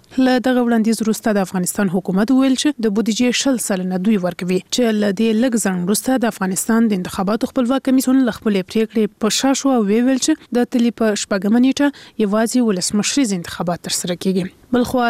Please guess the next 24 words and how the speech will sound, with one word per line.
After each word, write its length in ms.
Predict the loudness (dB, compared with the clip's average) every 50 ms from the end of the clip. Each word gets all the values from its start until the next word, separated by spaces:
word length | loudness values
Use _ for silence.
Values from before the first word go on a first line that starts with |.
| 0 0
د 240 | 0 0 0 0 0 -2
انتخاباتو 520 | -4 -4 -2 -2 0 0 0 0 0 0 0
څارونکي 520 | 0 0 0 0 2 2 2 2 0 0 0 0
بنسټونه 500 | -2 -2 -2 -2 0 2 2 4 4 2 2 0 -2
او 80 | -4 -4 -4
په 120 | -4 -2 0
تیره 180 | 0 0 0 -2 -4 _ _ -2
د 80 | -2 0
افغانستان 500 | 0 0 0 0 0 2 2 2 2 2
د 100 | 2 2
آزادو 340 | 0 0 0 0 0 2 0 0 0 0 -2
او 40 | -2 0 0 -2
عادلانه 400 | -2 -2 0 0 2 2 0 2 0
انتخاباتو 540 | 0 -2 -2 -4 -4 -4 -4 -4 -4 -4 -4 -4
بنسټ 440 | -4 -4 -4 -2 -2 -2 0 2 2
وایي، 180 | 2 2 0 -2 -6 -16 -20 -20 -10 _ -2
په 120 | -2 0 0 0
کمیسیون 340 | 0 0 2 0 0 0 2
کې 280 | 2 0 0 0 -2 -6
شته 200 | -4 -2 0 0 0
ظرفیتونو 500 | 0 -2 -2 -4 -6 -2 0 2 2 2 0
ته 120 | 0 -2 -2
په 100 | -4 -4 -4
کتو 240 | -4 0 0 0